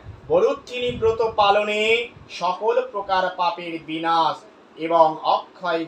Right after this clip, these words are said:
গতি লাভ হয়। যিনি হরিবাসরে রাত্রি জাগরণ করে ভগবান জনার্দনের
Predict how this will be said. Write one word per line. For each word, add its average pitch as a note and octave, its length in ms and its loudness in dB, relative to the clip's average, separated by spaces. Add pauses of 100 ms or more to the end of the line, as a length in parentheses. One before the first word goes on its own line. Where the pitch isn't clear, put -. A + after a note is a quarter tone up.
গতি F3+ 520 -6 (240)
লাভ C#3+ 640 2 (560)
হয়। C#3 360 0 (520)
যিনি G3+ 260 -4
হরিবাসরে G#3+ 1120 2 (440)
রাত্রি F#3 580 -2
জাগরণ F#3 840 4
করে F#3+ 420 -2 (600)
ভগবান F3+ 680 6
জনার্দনের G3+ 880 2